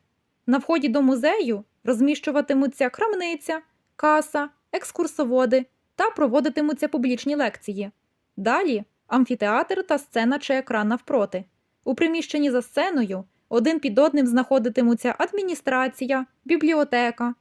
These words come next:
та ще недосліджені експонати. Доступні експонати розміщуватимуться під землею. Реставраційна концепція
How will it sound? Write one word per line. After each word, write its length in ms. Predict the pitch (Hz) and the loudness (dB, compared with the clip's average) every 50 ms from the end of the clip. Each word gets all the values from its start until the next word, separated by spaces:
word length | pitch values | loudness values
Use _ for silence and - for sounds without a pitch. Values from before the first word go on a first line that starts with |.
| _ _ _ _ _ _ - | _ _ _ _ _ _ -2
та 200 | - 330 392 415 | 0 0 0 0
ще 260 | - - - 294 302 | -4 -4 -2 -2 0
недосліджені 760 | 302 302 254 226 240 - - 233 240 226 - 240 233 226 220 | 0 0 0 0 0 -2 -2 -4 -2 0 0 2 2 2 0
експонати. 600 | 220 - - - 214 196 190 190 185 - 190 202 _ _ _ _ _ _ _ - | -2 -6 -8 -8 -6 -6 -4 -6 -8 -8 -10 -12 _ _ _ _ _ _ _ -2
Доступні 520 | 220 247 262 - - 427 440 - 302 262 | -2 -2 0 2 4 4 4 4 2 0
експонати 680 | 233 220 - - - 214 202 196 190 190 190 190 190 - _ _ _ _ - | 0 -2 -6 -6 -6 -4 -4 -4 -6 -6 -6 -8 -8 -10 _ _ _ _ -6
розміщуватимуться 1000 | 220 226 220 190 233 254 370 - - - 349 349 339 339 330 320 320 262 - 285 | -4 -4 0 2 2 2 2 0 -4 -2 -2 -2 -2 -2 -4 -6 -4 -4 -4 -4
під 240 | 277 - 311 277 240 | -2 -2 -4 -2 -2
землею. 580 | 214 247 226 208 185 180 180 180 180 185 190 185 _ _ _ _ _ _ _ _ _ _ _ _ _ _ _ _ _ _ _ _ _ _ _ _ _ _ _ _ _ _ _ _ _ _ _ _ _ _ _ _ _ _ _ _ - | 0 0 0 0 -2 -4 -6 -6 -8 -10 -12 -14 _ _ _ _ _ _ _ _ _ _ _ _ _ _ _ _ _ _ _ _ _ _ _ _ _ _ _ _ _ _ _ _ _ _ _ _ _ _ _ _ _ _ _ _ -16
Реставраційна 720 | - 247 - - 294 262 294 302 294 - 320 294 262 247 | -16 -14 -10 -8 -6 -4 -4 -4 -2 -2 0 0 0 -2
концепція 760 | - 247 233 233 - 415 415 - - - 233 202 208 202 202 | 0 -2 -2 0 0 -2 -2 -2 -6 -6 -4 -4 -4 -4 -6